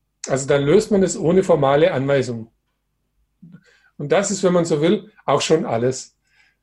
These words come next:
Das ist aber dann, da machen wir natürlich das, die Box der Pandora auf. Also das ist ein komplett anderes Führen. Das ist was komplett anderes.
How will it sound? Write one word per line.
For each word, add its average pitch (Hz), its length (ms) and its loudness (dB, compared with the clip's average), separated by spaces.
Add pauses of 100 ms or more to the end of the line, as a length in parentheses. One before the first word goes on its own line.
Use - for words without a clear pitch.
(800)
Das 175 200 0
ist 185 60 0
aber 180 460 2 (100)
dann, 160 320 -2
da 147 80 -2
machen 160 200 0
wir 170 80 6
natürlich 165 260 2
das, - 340 -4
die 151 120 -10
Box 160 240 0
der 165 100 4
Pandora 139 560 2
auf. 147 360 0
Also 135 180 -4
das 151 180 0
ist 151 120 -8
ein 156 120 -6
komplett 160 400 2
anderes 151 840 -2 (380)
Führen. 156 580 0
Das 110 200 -14
ist - 260 -14
was 139 160 -8
komplett 156 320 -2
anderes. 131 480 -6